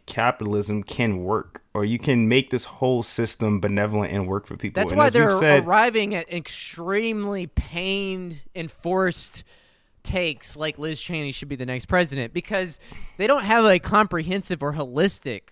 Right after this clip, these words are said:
Speaker 2: critique of
Speaker 1: Mm.
Speaker 2: capitalism. They just see it as a separate force from politics, and they're un-, and they're completely confused as to why the political system has completely degenerated.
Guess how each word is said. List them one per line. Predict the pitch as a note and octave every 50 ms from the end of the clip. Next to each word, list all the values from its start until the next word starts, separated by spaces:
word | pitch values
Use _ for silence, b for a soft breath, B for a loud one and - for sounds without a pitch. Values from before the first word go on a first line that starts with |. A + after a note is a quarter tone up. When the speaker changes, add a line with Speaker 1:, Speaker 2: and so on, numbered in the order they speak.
| _ - -
Speaker 2:
critique | - C#3+ A#2+ - A#2+ A2 -
of | A2 G2 -
Speaker 1:
Mm. |
Speaker 2:
capitalism. | C3 A2 G2 - A2 G#2+ G2+ G2+ G#2 G2+ A#2+ A2+ b b b b b
They | F#3+ G#3
just | B3 B3+ C4+ - -
see | A#3 A3+
it | G3+
as | F#3+ D#3+ E3+
a | D#3
separate | - - - F#3 F3+ - - E3 D3
force | - - - E3 E3 D3+ C#3 C3+ -
from | - - D3 C3 B2+
politics, | - - F3 F#3+ F#3+ E3 C#3 - - C#3+ C3 A#2+ G#2+ - - b b b b b b b b
and | - D#3 F3
they're | F3 F#3 - G3
un-, | G3+ A3+ - A3
and | G3+ G3 G3
they're | G3 F#3+ F#3
completely | F3 - F#3 E3+ - - G#3 A#3 B3 A#3+ G3
confused | - F#3+ F3 - - A#3 A3+ G#3 F#3+ C#3
as | D#3+ D3 -
to | D#3+
why | E3+ E3+ E3
the | D3+ C#3+
political | - - D#3 D3+ F#3 F#3+ F#3 - - D3 C#3
system | - - C#3 - - C#3 C#3+
has | C#3 B2
completely | - C#3 C3 - - D#3 C#3 C3+ B2+
degenerated. | A#2 - A#2+ A#2 A#2 D3 D#3+ F3+ E3+ C#3 A2+ G2 F2+ F2 F2 F2+